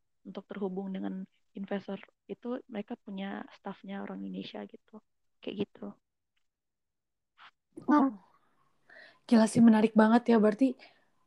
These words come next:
Speaker 2: ak-, ya itu sih kesimpulan dari aku, kayak magang, magang di instansi pemerintah di luar negeri itu pasti pengalamannya luar biasa. Nah, em, kita tuh sel-,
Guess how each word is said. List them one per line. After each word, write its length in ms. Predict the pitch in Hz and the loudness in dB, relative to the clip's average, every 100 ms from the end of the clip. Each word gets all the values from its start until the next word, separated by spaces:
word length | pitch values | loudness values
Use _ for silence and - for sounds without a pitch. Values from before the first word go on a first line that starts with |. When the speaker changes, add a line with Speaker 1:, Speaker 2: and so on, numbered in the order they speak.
| _ _ _ _ _ _ _ | _ _ _ _ _ _ _
Speaker 2:
ak-, 400 | 233 - _ _ - | -4 -4 _ _ 4
ya 160 | 247 220 | 4 4
itu 160 | 240 277 | 2 0
sih 160 | - | 0
kesimpulan 560 | 247 233 247 226 240 226 226 | -2 2 4 6 6 6 6
dari 160 | 226 | 4
aku, 240 | 226 220 247 | 2 0 0
kayak 400 | 247 226 214 - | 4 2 2 0
magang, 480 | 233 220 202 214 233 - | 0 2 2 0 -2 0
magang 640 | 226 214 190 208 208 208 | 2 2 0 0 0 0
di 240 | 202 208 208 _ - - _ _ _ _ _ - | -2 -4 -6 _ -20 -20 _ _ _ _ _ -2
instansi 480 | 233 226 233 226 | 0 0 -2 -4
pemerintah 720 | 220 220 214 208 202 220 247 240 | -4 -2 0 -2 -2 0 2 4
di 160 | 214 | 4
luar 160 | 214 208 208 | 6 4 2
negeri 320 | 190 202 196 | 2 0 2
itu 160 | 254 | -2
pasti 400 | 240 220 - - | -2 -6 -4 -2
pengalamannya 560 | 240 214 214 208 214 226 | 0 0 2 2 4 4
luar 140 | 214 196 | 4 4
biasa. 380 | 196 196 - 202 _ - - - - _ 262 | 2 0 -6 -10 _ -20 -20 -18 -20 _ 8
Nah, 140 | 269 - - _ _ _ _ _ _ | 8 6 -8 _ _ _ _ _ _
em, 1400 | 262 247 240 240 240 240 240 240 240 233 233 240 240 240 240 - _ _ _ _ _ | 8 8 6 4 2 2 2 2 0 -4 -8 -6 -6 -6 -10 -16 _ _ _ _ _
kita 240 | - 269 254 | -6 -2 -2
tuh 160 | 320 330 | 0 0
sel-, 220 | 285 269 | 0 -4